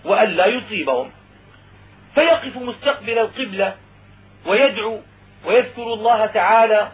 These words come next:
ويهلل ويسبح بعد رمي الجمرة الأولى بقدر قراءة سورة البقرة،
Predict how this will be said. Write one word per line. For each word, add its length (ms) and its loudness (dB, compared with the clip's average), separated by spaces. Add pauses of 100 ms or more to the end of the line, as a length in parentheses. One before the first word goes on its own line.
(360)
ويهلل 840 -2 (120)
ويسبح 640 -2
بعد 340 2
رمي 300 -2
الجمرة 500 -4
الأولى 520 -2 (400)
بقدر 440 -2
قراءة 720 0
سورة 300 0
البقرة، 560 -2